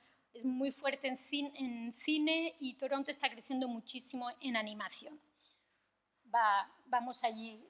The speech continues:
todos creciendo, pero es una fuente si os interesa. No tenemos el libro blanco, pero tenemos, eh, esta empresa que se encarga de. Entonces, eh, como os he dicho antes, estamos justo ahora en un periodo de reflexión estratégica.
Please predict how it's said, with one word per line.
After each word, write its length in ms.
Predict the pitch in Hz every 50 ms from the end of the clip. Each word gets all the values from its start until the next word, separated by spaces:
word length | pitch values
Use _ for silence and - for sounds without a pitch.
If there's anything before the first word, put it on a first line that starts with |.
| _
todos 320 | - 233 220 220 208 202 -
creciendo, 420 | - 202 - _ - - - - _
pero 160 | - 254 247
es 200 | 254 254 - - 294
una 200 | 277 269 254 254
fuente 400 | 254 - 262 254 254 254 - 277
si 140 | - - 254
os 140 | 240 -
interesa. 600 | 254 233 - 226 220 220 220 226 - - - 262 254
No 160 | 254 254 262
tenemos 420 | 262 294 269 277 269 269 269 - -
el 80 | 247
libro 320 | 240 254 262 220 - 254 240
blanco, 460 | 240 262 269 302 349 - - 392 -
pero 160 | - 254 240 226
tenemos, 600 | - 247 233 226 226 226 233 240 226 233 - - - - - - - - - - _ _ _ -
eh, 60 | - - 220 208 196 190 185 185 190 _ _ -
esta 200 | 240 - - 254
empresa 380 | 233 220 - 214 214 214 - 233
que 100 | 220 220
se 120 | 208 - 233
encarga 560 | 214 202 - 214 208 214 190 208 196 196 190
de. 200 | 185 185 185 185 185 185 _ 180 175 180 175 _ _ _ _ _ _ _ _ _ _ _ _ _ _ _ _ _ _ _ _ _ _ _ _ -
Entonces, 680 | 311 311 320 359 339 349 349 - 403 415 - - - -
eh, 60 | 285 262 262 254 247 247 247 247 247 277 - -
como 160 | 277 277 285
os 120 | 285 -
he 40 | 339
dicho 280 | 349 381 381 - - 339
antes, 300 | 320 330 - 392 330 -
estamos 540 | 302 285 - - 285 285 302 330 330 -
justo 320 | - - 302 302 - - 302
ahora 260 | 269 269 285 302 320
en 100 | 302 285 277
un 100 | 269 233
periodo 380 | 294 262 240 269 269 285 320
de 260 | 302 294 262 247 233 233
reflexión 680 | - 254 254 240 - - 233 214 - - 294 277 285 277
estratégica. 760 | 269 - - 240 226 226 - 247 247 - - 302 - -